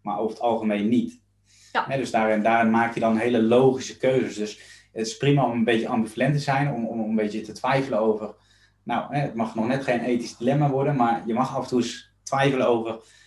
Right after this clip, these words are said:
Speaker 1: wat je daarin wilt. Alleen, alleen, alleen, ehm, ehm, ja, als je kiest en je kiest voor het ongezonde,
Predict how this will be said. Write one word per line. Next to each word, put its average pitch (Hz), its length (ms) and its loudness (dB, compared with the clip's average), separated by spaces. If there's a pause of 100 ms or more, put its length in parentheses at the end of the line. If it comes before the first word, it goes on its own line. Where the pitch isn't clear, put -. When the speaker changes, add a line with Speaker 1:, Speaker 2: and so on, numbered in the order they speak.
(240)
Speaker 1:
wat 120 200 -4
je 117 60 -8
daarin 110 320 2
wilt. 131 460 -2 (340)
Alleen, 113 420 0
alleen, 110 380 -4
alleen, 104 460 -10
ehm, 98 640 -16
ehm, - 120 -16 (340)
ja, 185 140 -14
als 208 200 -10
je - 120 -8
kiest 147 340 -4
en 123 100 -10
je 113 100 -4
kiest 131 220 -8
voor 123 140 -8
het 120 80 -8
ongezonde, 123 640 -8